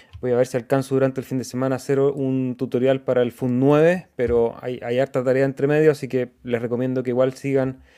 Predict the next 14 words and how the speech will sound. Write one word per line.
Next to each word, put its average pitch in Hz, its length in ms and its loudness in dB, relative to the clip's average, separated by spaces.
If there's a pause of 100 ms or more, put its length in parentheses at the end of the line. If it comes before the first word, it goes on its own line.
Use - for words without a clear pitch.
(260)
ese 147 180 -4
tutorial 131 400 0
y 139 60 2
probablemente 131 500 2
van 127 140 2
a 127 60 0
llegar 123 200 2
a 127 60 4
buen 131 180 2
destino. 175 500 -2 (640)
Y 135 80 -2
las 135 140 2
fechas 175 420 0
es, - 460 0